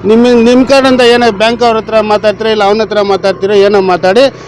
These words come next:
ನಿಮ್ಮ, ನಿಮ್ಮಲ್ಲಿ ಅಮಿಕಬಲ್ ಆಗಿ ಬನ್ನಿ, ನಾವು ಸಪೋರ್ಟ್ ಯಾವ ಕಾನೂನು ರೀತಿ ಸಪೋರ್ಟ್ ಆಗಿದ್ದೀವಿ" ಅಂತ ನಮಗೂ ಮಾತು ಕೊಟ್ಟವ್ರೆ. ಈಗ ನಮ್ಮ ಎಲ್-, ಎಲ್ರಿಗೂ ಕೇಳ್ಕೊಳ್ಳೋದೇನೆಂದ್ರೆ, ಬ್ಯಾಂಕ್ ಅವರು ಇದು ಭಾಳ ಅನ್ಯಾಯ ಮಾಡವ್ರೆ,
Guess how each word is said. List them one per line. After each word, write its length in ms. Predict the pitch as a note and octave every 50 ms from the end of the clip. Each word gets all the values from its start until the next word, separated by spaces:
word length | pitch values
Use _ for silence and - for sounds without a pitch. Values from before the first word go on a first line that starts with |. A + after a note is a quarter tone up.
| - - -
ನಿಮ್ಮ, 220 | G3+ A#3 B3+ C4
ನಿಮ್ಮಲ್ಲಿ 360 | C4 C4 B3 B3 A#3+ A#3+ B3 A#3+
ಅಮಿಕಬಲ್ 500 | A3+ A3 A#3 A3+ A3+ A3+ G#3+ G#3 G#3 G#3
ಆಗಿ 180 | G#3 F#3+ E3+
ಬನ್ನಿ, 200 | F#3+ F#3+ A3 C4
ನಾವು 220 | C4 A#3+ G#3 F#3+ F3
ಸಪೋರ್ಟ್ 340 | F3 F3+ E3+ G#3 G3+ F#3
ಯಾವ 240 | F#3 E3+ F3 F#3+ G3+ G3 F#3+ F#3 F3 E3+ D#3+ D#3 D3+ C#3+ C#3+ C#3+ C#3 C3+
ಕಾನೂನು 300 | E3 E3+ G3 G3+ G3 F3
ರೀತಿ 260 | F3+ F3 D#3 D#3 E3+ E3+ E3+ D#3+ D#3 D3+ D3 C#3+ C#3 C3+ B2+ A#2+ A2+ -
ಸಪೋರ್ಟ್ 280 | D#3 D#3 E3+ F3+ D#3+
ಆಗಿದ್ದೀವಿ" 420 | F3+ E3 D#3 D3+ C#3+ C3+ C#3+ C#3+ C#3
ಅಂತ 160 | C3 C3+ G#3+ A#3+ C4 B3 - - - - - -
ನಮಗೂ 220 | E3+ F#3 F#3+ G3
ಮಾತು 320 | F#3+ F3 E3+ F3+ G3 - -
ಕೊಟ್ಟವ್ರೆ. 440 | G3 F3 C#3+ D#3 C#3+ C#3+ D3+ E3+ F3 D#3+ - - - - - - - - - - - - E3+
ಈಗ 100 | F#3+ G3
ನಮ್ಮ 260 | F#3+ G3 F#3+ F#3+ F#3+
ಎಲ್-, 200 | F#3 F#3 G#3+ G#3
ಎಲ್ರಿಗೂ 300 | G3+ G#3 G#3+ B3 C4 A3
ಕೇಳ್ಕೊಳ್ಳೋದೇನೆಂದ್ರೆ, 920 | - A#3+ A3+ A#3 G3 G#3+ G#3 G#3 G3+ F#3+ G3 F#3 F#3 F3+ F3 F#3 G3+ G#3+ G#3
ಬ್ಯಾಂಕ್ 360 | F3 D#3 F3+ G3 A3+ A#3 A3
ಅವರು 400 | A3 G#3 G3 G3 G3+ G3+ G3+ G3
ಇದು 280 | E3+ F3 E3 D#3+ F3
ಭಾಳ 300 | D#3+ D3+ D3 E3+ G3+ A3+ A3+
ಅನ್ಯಾಯ 280 | G3+ G3 G3+ G#3 G#3+ G#3
ಮಾಡವ್ರೆ, 460 | F#3+ F#3 E3+ D#3+ - D3 C#3+ D3 D3+